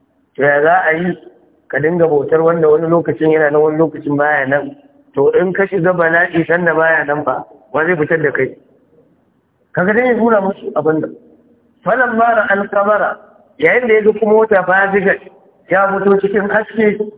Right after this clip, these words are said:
ya bayyana. قال "هذا ربي." Ya ce, "Wannan Ubangiji ne." فلما أفل، yayin da shi ma ya ɓace, "قال لئن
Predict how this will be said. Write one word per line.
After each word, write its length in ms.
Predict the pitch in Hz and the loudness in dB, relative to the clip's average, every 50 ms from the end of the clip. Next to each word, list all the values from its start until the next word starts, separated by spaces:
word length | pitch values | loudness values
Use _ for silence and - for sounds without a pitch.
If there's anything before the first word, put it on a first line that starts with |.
| - - - | -14 -6 -2
ya 200 | 180 202 214 214 202 | 0 0 2 2 2
bayyana. 480 | 202 196 180 185 196 202 185 165 190 185 190 190 - - _ _ _ _ - | 0 0 2 0 0 0 0 -2 -4 -4 -8 -8 -10 -18 _ _ _ _ -4
قال 160 | 135 160 160 151 | -2 0 0 0
"هذا 340 | 147 139 147 147 151 156 | 0 0 0 0 0 0
ربي." 280 | 151 139 127 120 135 139 | 0 -2 -2 -2 0 0
Ya 60 | 147 143 | 0 0
ce, 80 | 147 143 | 0 0
"Wannan 300 | 151 160 151 143 135 - | 0 2 0 -2 -2 -2
Ubangiji 360 | 135 135 131 131 127 - - - | -2 0 0 0 -2 -4 -6 -8
ne." 80 | - - _ _ _ _ _ _ _ _ _ _ _ _ _ _ _ _ _ _ _ - | -10 -10 _ _ _ _ _ _ _ _ _ _ _ _ _ _ _ _ _ _ _ -4
فلما 420 | 143 151 156 151 147 147 147 143 | -2 0 0 0 0 0 -2 -2
أفل، 240 | 131 - 131 131 123 113 - - _ _ _ _ _ _ - | -2 -2 -2 -2 -2 -4 -8 -12 _ _ _ _ _ _ -2
yayin 220 | 127 143 156 175 | 0 0 2 0
da 80 | 165 151 | -2 -2
shi 120 | - 151 | 0 0
ma 120 | 156 151 151 | 2 2 0
ya 60 | 151 156 | 0 0
ɓace, 260 | 160 151 156 143 127 - - | -2 -2 -2 -2 -4 -2 0
"قال 160 | 151 156 156 156 143 | -2 0 0 0 -2
لئن 220 | 135 139 139 151 | -2 -2 -2 0